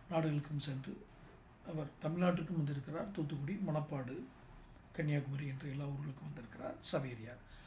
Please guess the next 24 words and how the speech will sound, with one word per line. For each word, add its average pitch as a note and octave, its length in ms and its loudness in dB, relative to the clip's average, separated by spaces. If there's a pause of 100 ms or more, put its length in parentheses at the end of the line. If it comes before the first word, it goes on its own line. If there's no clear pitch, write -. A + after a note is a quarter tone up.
(120)
அவருடைய G#3 420 10
உடல் G3+ 280 8
இன்றளவும் G#3+ 540 6
பாதுகாக்கப்பட்டு D#3+ 840 4 (400)
அந்த D#3+ 160 0
கத்தீட்ரல் E3 520 0
சர்ச்சில் D3 440 0
இருக்கு. - 240 -12 (680)
அது F#3 420 4 (1300)
ஒரு G#3 140 2
குறிப்பிட்ட G#3+ 640 4 (140)
வருடங்களுக்கு F3 520 2
ஒரு D#3+ 100 2
முறை D#3 280 2
தான் F3+ 220 0 (100)
அதை D#3 180 0
எடுத்து D3 320 -4 (680)
வெளியே D#3 220 2
கொண்டு D3 180 -4
வந்து D3 180 -4
மக்கள் F#3 360 0
அதை C#3 300 -2
தொட்டு C#3+ 200 -6
வணங்கலாம் - 500 -12